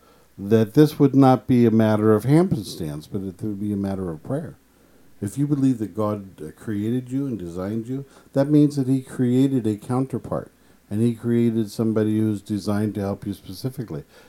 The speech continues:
And dating is likened unto Russian roulette, but, um, you know, just kinda hit and miss, see what comes along. That's one of the reasons why we have such a high degree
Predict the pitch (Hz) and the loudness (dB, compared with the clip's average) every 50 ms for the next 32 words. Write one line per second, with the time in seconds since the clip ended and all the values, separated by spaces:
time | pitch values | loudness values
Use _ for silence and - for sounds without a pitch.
0 | _ _ - 107 104 104 107 104 104 104 101 - 80 87 87 87 101 101 92 92 | _ _ -6 -4 -2 0 0 0 -2 -4 -6 -10 -18 -20 -18 -18 -16 -16 -16 -14
1 | 107 113 104 110 131 139 156 185 196 143 117 113 117 127 135 143 135 - _ _ | -14 -2 4 8 10 10 10 10 10 8 8 8 8 8 6 6 4 -2 _ _
2 | _ _ _ _ _ _ - 101 113 104 98 120 127 131 139 135 - 135 123 113 | _ _ _ _ _ _ -2 0 0 2 4 6 6 6 6 6 6 4 6 6
3 | 113 113 110 110 113 120 113 107 110 104 101 - - 110 107 107 104 104 104 113 | 6 4 4 2 2 2 4 4 4 4 2 0 -2 0 2 2 2 2 2 0
4 | 131 - - - _ _ - - - _ _ _ _ _ - - 98 95 95 - | -2 -2 -6 -14 _ _ -20 -20 -20 _ _ _ _ _ -4 -2 -2 -2 -2 -6
5 | _ _ - 110 101 98 95 92 92 92 92 87 - 110 110 98 98 101 117 123 | _ _ -2 -2 0 0 0 -2 -4 -6 -6 -6 -4 -4 -2 -2 -2 -2 -4 -4
6 | 123 - _ _ _ _ _ _ _ _ - - 113 - - 135 127 123 120 120 | -6 -8 _ _ _ _ _ _ _ _ -6 -6 -4 -2 2 2 4 6 6 8
7 | 131 143 139 120 139 143 147 156 190 190 - - - - 127 120 117 117 113 - | 8 8 8 8 8 10 10 10 8 6 2 -4 -4 0 2 4 6 6 6 6
8 | 135 127 131 117 120 131 139 156 147 113 - - - - - 160 185 - - 185 | 4 4 4 4 4 2 2 2 2 0 -4 -10 -2 4 4 4 4 6 4 4
9 | 220 240 196 156 139 135 131 120 131 117 127 127 131 135 131 131 127 127 123 - | 4 6 6 6 4 4 2 0 -2 -2 0 2 4 4 4 4 4 4 2 0
10 | 135 131 - - 113 107 - - - 160 160 165 175 175 180 170 156 156 143 131 | -2 -4 -2 -4 -6 -6 -6 -8 -4 -2 0 2 2 2 2 2 0 0 -2 0
11 | 127 143 147 151 143 127 98 85 | 0 2 4 4 4 2 0 -2